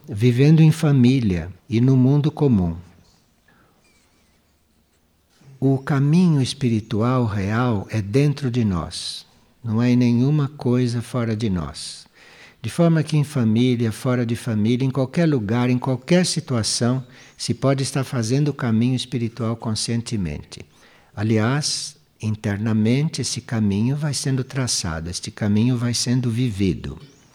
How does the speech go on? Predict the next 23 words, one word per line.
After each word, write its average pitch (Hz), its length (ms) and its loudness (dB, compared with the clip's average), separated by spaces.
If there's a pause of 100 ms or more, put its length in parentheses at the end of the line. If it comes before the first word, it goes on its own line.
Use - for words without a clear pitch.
(500)
O - 40 -20
que 113 100 -4
nós 131 240 2
não 143 120 2
podemos 92 1120 -2
confundir 95 840 -2 (440)
são 127 380 2
as 123 160 2
experiências 113 920 2
externas, 135 760 -2
as 107 120 -6
experiências 104 840 -2
terrestres, 135 1000 -4 (400)
ou 113 280 2
o 107 40 0
serviço 104 680 -2
terrestre 110 720 -6
que 104 80 -6
a 101 40 -4
gente 98 220 -6
possa 98 300 -8
estar - 220 -10
prestando, 139 760 -2